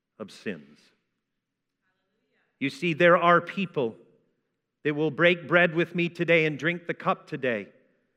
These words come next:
who have done unbelievable things.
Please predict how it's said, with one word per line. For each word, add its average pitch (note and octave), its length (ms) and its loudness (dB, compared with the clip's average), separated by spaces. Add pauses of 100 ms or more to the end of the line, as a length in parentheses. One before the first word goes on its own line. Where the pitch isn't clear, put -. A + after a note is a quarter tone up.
(280)
who D3+ 140 -2
have B2 180 -4
done D#3 400 -2 (100)
unbelievable D#3+ 720 -4
things. G2 500 -12